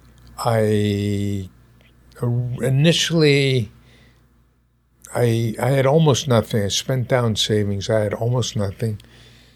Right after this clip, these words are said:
My worst day, I had literally no money, no food. I would go to my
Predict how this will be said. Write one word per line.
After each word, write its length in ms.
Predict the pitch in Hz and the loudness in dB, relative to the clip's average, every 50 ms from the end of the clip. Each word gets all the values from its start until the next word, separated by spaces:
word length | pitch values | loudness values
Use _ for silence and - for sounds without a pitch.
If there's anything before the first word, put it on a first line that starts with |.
| _ _ _ _ _ _ _ _ _ _ _ _ | _ _ _ _ _ _ _ _ _ _ _ _
My 320 | 135 123 123 123 127 123 123 | -6 -2 0 0 0 0 0
worst 640 | 117 113 131 151 160 151 120 - - 127 117 113 | 0 0 2 2 2 2 0 -4 -6 -6 -6 -2
day, 580 | 107 135 131 117 107 98 95 98 98 85 - - - _ _ _ _ _ _ _ _ _ _ _ _ _ _ _ _ _ _ _ _ _ _ _ _ _ _ _ _ _ _ _ _ _ _ _ _ _ _ _ _ _ _ _ _ _ _ _ _ - | 0 2 2 2 2 2 2 0 -2 -4 -6 -12 -20 _ _ _ _ _ _ _ _ _ _ _ _ _ _ _ _ _ _ _ _ _ _ _ _ _ _ _ _ _ _ _ _ _ _ _ _ _ _ _ _ _ _ _ _ _ _ _ _ -8
I 100 | - 117 | -4 -2
had 280 | 104 107 110 104 98 | 0 0 0 0 0
literally 460 | 98 107 123 127 123 107 98 95 90 | 0 0 2 2 4 2 2 0 -2
no 240 | 90 87 104 117 123 | -2 -2 -2 -2 0
money, 500 | 123 120 117 107 104 101 98 92 98 95 92 | 0 0 0 0 0 -2 -2 -4 -6 -8 -6
no 260 | 95 101 104 107 95 | -4 -2 -2 -2 -4
food. 520 | - - - - 101 95 90 85 82 - - - - - - - - - - - - - _ _ _ _ _ _ _ _ - | -6 -8 -6 -6 -4 -4 -6 -8 -12 -16 -18 -20 -20 -20 -20 -20 -20 -20 -20 -20 -20 -20 _ _ _ _ _ _ _ _ -2
I 80 | - 123 | 0 0
would 220 | 107 107 104 95 | 2 2 0 -2
go 180 | 92 113 120 123 | 0 2 2 4
to 80 | 117 113 | 4 4
my 440 | 110 107 104 104 107 98 98 98 | 2 2 2 2 2 0 -2 -4